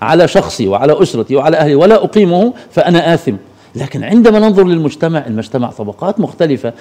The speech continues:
المجتمع يعني، آه، آه، أنا-، أناس كثيرون لهم أيديولوجيات مختلفة إلى آخر ذلك، منهم من يستجيب بالدعوة بكلمة، ومنهم من لا يستجيب إلا بالزجر والتعنيف، ومنهم من لا يستجيب إلا بقتاله، ومنهم من لا يستجيب نهائيا.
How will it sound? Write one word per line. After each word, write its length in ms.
المجتمع 580
يعني، 480
آه، 540
آه، 100
أنا-، 460
أناس 220
كثيرون 440
لهم 220
أيديولوجيات 640
مختلفة 500
إلى 140
آخر 140
ذلك، 320
منهم 360
من 140
يستجيب 460
بالدعوة 440
بكلمة، 440
ومنهم 380
من 140
لا 60
يستجيب 460
إلا 160
بالزجر 500
والتعنيف، 640
ومنهم 360
من 140
لا 60
يستجيب 480
إلا 160
بقتاله، 640
ومنهم 280
من 120
لا 60
يستجيب 320
نهائيا. 480